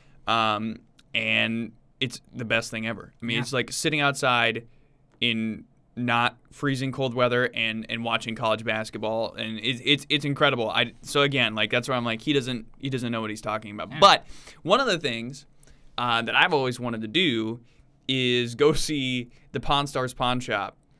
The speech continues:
Speaker 2: Ah,
Speaker 1: in
Speaker 2: yes.
Speaker 1: Vegas. Did you guys do that?
Speaker 2: No, we didn't. We didn't have time to, like, physically stop 'cause we were just like, "We just wanna get out on the road." But we did, I think, drove near it or by it because I
Speaker 1: Okay.
Speaker 2: remember I have an image of, <laughs> it was also really early in the morning, which didn't help. It was, like, seven thirty,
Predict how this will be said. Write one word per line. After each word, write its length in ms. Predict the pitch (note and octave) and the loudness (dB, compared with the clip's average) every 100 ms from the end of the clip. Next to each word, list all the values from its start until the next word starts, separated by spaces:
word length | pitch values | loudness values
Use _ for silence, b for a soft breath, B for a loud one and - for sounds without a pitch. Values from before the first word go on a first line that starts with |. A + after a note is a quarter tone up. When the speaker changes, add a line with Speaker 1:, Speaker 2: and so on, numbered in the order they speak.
| _ - | _ 4
Speaker 2:
Ah, 220 | E3+ F3+ | 6 8
Speaker 1:
in 80 | E3+ | 6
Speaker 2:
yes. 200 | E3 D#3+ | 6 6
Speaker 1:
Vegas. 200 | B2+ - | 2 -6
Did 120 | A2+ | -6
you 60 | A#2+ | 0
guys 160 | A#2+ | 0
do 120 | A#2 B2 | 0 -2
that? 220 | B2+ D3 | 0 0
Speaker 2:
No, 360 | D3 D#3+ E3 | 2 4 4
we 120 | D#3 D3+ | 4 2
didn't. 300 | C#3 C#3 C3+ | 2 0 2
We 80 | |
didn't 160 | D3 F3+ | 0 2
have 100 | F#3+ | 0
time 260 | E3 D#3 D#3+ | 0 -2 0
to, 40 | |
like, 160 | C#3+ C3 | -2 -2
physically 380 | C3+ C3 B2 | -4 -4 -8
stop 420 | A#2 - A2 A#2 - | -10 -8 -8 -8 -12
'cause 160 | A2 | -14
we 80 | G#2+ | -12
were 60 | G#2 | -14
just 180 | - | -14
like, 100 | G#2 | -14
"We 80 | - | -12
just 140 | G#2+ - | -12 -10
wanna 140 | A#2 | -10
get 100 | G#2+ | -10
out 80 | G2+ | -10
on 80 | G2+ | -12
the 80 | |
road." 300 | G2 G#2 G#2 | -14 -12 -6
But 160 | D3 C#3 | -4 -2
we 100 | D3 | 0
did, 200 | C#3+ F#3 | 2 2
I 100 | C#3 | 2
think, 640 | A#2+ F#3+ - - A2 G#2+ | -4 -4 -4 -8 -18 -14
drove 360 | B2 C3+ D3 B2+ | -6 2 2 2
near 320 | A#2 A#2+ C#3 | -2 -2 0
it 140 | B2+ - | -2 -6
or 120 | A#2+ | -8
by 300 | A2 A#2 A2+ | -6 -4 -4
it 180 | G#2+ A2+ | -4 -8
because 240 | A#2+ C#3+ | -2 0
I 60 | C#3+ | 2
Speaker 1:
Okay. 80 | C3+ | 0
Speaker 2:
remember 440 | C#3+ D3 D3 C3 | 0 0 0 0
I 80 | B2 | 0
have 200 | D3+ D#3 | 0 0
an 100 | C#3 | -2
image 240 | C3 B2+ | -4 -4
of, 80 | B2 | -4
<laughs> 40 | |
it 160 | D3 D3 - B B B - | 0 0 -2 B B B -4
was 140 | G3+ | 4
also 260 | D4 C#4+ F#3+ | 4 6 4
really 360 | C3+ C3 D3 | 4 2 2
early 280 | B2+ C3+ C3+ | 2 2 2
in 80 | C3 | 0
the 60 | |
morning, 380 | A2+ G#2+ G#2+ B2 | -2 -6 -4 -4
which 180 | B2 - | -4 -4
didn't 180 | B2 B2+ | -6 -6
help. 380 | G#2+ B2 B2+ A2+ | -6 -4 -4 -8
It 80 | |
was, 120 | B2 A2+ | -8 -6
like, 200 | G#2+ - | -6 -8
seven 520 | - - D3+ B2+ A#2+ | -8 -8 -6 -6 -8
thirty, 600 | A2+ A#2+ A2 A2 A2+ A#2 | -8 -8 -8 -8 -8 -10